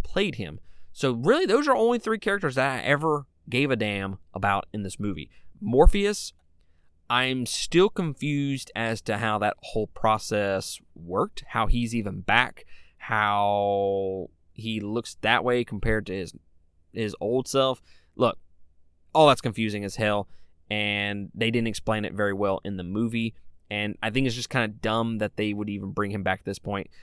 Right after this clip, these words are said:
Like, look, if you have a hard time explaining why he's back, then you shouldn't include him in the movie, okay? Just say he's dead and he ain't coming back.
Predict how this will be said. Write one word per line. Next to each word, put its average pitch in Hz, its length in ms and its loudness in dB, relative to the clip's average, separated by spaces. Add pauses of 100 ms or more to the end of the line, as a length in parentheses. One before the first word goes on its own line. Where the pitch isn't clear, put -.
(140)
Like, 117 300 2 (440)
look, - 140 -4 (360)
if 113 180 -8
you 196 120 0
have 285 140 0
a 156 60 -2
hard 156 220 6
time 139 320 0 (240)
explaining 117 680 -4 (220)
why 110 600 0
he's 110 320 -4
back, 104 400 -4 (600)
then 120 120 -4
you 123 100 0
shouldn't 175 260 2
include 151 240 -2
him 131 100 -2
in 117 80 -2
the 107 60 -4
movie, 82 280 -12 (140)
okay? 135 180 0
Just 143 240 -4
say 170 300 2
he's 127 260 -4
dead 127 460 2
and 104 320 -6
he 123 160 -2
ain't 113 100 -4
coming 104 200 -4
back. 90 180 -8